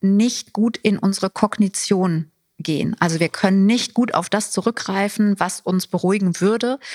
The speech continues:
Nämlich Mama kommt ja dann wieder und so weiter. Also das, was ich dann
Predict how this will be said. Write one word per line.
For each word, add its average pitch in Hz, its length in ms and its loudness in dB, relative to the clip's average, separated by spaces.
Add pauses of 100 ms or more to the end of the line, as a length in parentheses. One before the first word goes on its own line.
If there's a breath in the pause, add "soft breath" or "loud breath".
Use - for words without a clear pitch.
(400 loud breath)
Nämlich 185 340 0
Mama 170 200 2
kommt 214 300 0
ja 190 100 0
dann 170 240 -4
wieder 202 340 0
und 185 120 -2
so 196 140 -4
weiter. 202 420 -2
Also 165 280 -4 (460)
das, 180 260 -2
was 180 140 -2
ich - 140 -4
dann 160 340 0